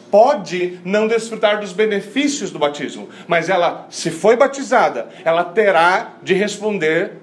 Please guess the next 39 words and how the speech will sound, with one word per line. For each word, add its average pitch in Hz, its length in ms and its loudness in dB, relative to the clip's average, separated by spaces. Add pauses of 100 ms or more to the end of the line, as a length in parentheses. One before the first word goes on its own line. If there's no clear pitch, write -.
(180)
porque 160 180 -4
ela 170 120 2
é - 20 2
responsável 208 1080 0
pelo 143 260 -4
seu 139 200 -6
batismo. 104 400 -10 (2500)
Ela 139 160 0
é - 20 2
responsável 190 720 0
pelo 202 160 -8
seu 147 100 -12
batismo. 107 380 -8 (1040)
Quando 233 160 4
nós 214 200 0
temos 285 280 2
alguém 202 300 2
que 196 100 -6
foi 196 140 0
batizado 165 920 0 (220)
e 165 100 4
ainda 262 360 2
assim 220 380 -2
abandona 175 600 0
a - 20 -4
fé, 175 560 0 (180)
nós 196 160 4
não 220 140 4
temos 254 300 -2
um 254 60 -2
mero 233 260 2
pagão 185 760 0
ou 180 140 2
um 185 160 -4
ímpio 208 380 -4
na 135 120 -4
frente 127 360 -8
de 120 100 -10
nós. 101 560 -10